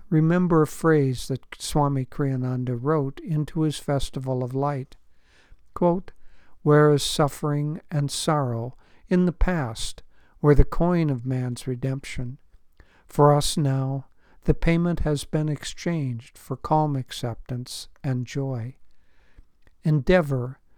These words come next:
during all of life's many complexities, to offer up your ego with calm acceptance and joy, and you will be able to sail over the sea of karma, whether sunny and pleasant or dark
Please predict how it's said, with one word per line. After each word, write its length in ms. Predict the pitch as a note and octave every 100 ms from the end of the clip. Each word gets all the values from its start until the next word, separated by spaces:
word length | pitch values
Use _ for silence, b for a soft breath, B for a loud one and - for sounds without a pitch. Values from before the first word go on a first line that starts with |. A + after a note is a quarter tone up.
| _ _ _
during 320 | D#3+ D#3+ D#3+
all 520 | - D#3 E3 D#3+ D#3 D#3
of 140 | C3+
life's 460 | C3+ C#3+ C#3 - D3
many 360 | C#3+ E3 E3+
complexities, 1120 | - - C#3 - B2+ - - A#2+ A#2+ C3 - - b b b b
to 160 | - D#3
offer 520 | F#3 C#3+ C#3+ D3+ C#3
up 160 | C#3 -
your 180 | D3+ C4+
ego 640 | D3+ C3 C#3+ C3 C3 - -
with 220 | D3+ - -
calm 380 | D#3+ D#3 D#3
acceptance 760 | D#3 - - C#3+ - D3 C3+ -
and 160 | C#3+ B2
joy, 480 | C#3 B2 A2+ A2+ - b b b b b
and 200 | C#3 B2
you 200 | C#3 D3
will 220 | C#3+ C#3+
be 200 | C3 C#3
able 300 | C#3 C#3 C#3
to 180 | - C#3+
sail 500 | - - E3 D#3+ D#3
over 200 | D3 D3
the 140 | C#3+
sea 300 | B2+ - D3
of 160 | C#3 -
karma, 520 | - C#3+ C#3 A2 C3+ - - - - _ _ -
whether 320 | C#3 C3 B2
sunny 460 | - D3+ C#3+ D3
and 180 | C#3+ C#3
pleasant 540 | - C3+ B2+ D3 C#3+ - - - _ _ C#3+
or 120 | C3
dark 520 | A#2 C3 C3 -